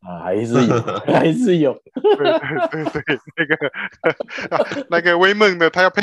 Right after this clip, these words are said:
Speaker 2: 合他那个口音，我是很好笑，我觉得他口音有点怪怪，<laughs> 你有注意到吗？
Speaker 1: 嗯。
Speaker 2: 威猛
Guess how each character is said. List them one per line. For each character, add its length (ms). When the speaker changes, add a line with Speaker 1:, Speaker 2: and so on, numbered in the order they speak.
Speaker 2:
合 100
他 140
那 120
个 100
口 240
音， 100
我 120
是 100
很 80
好 180
笑， 200
我 100
觉 80
得 80
他 100
口 240
音 80
有 60
点 120
怪 160
怪， 220
<laughs> 160
你 80
有 100
注 140
意 60
到 160
吗？ 120
Speaker 1:
嗯。 320
Speaker 2:
威 100
猛 140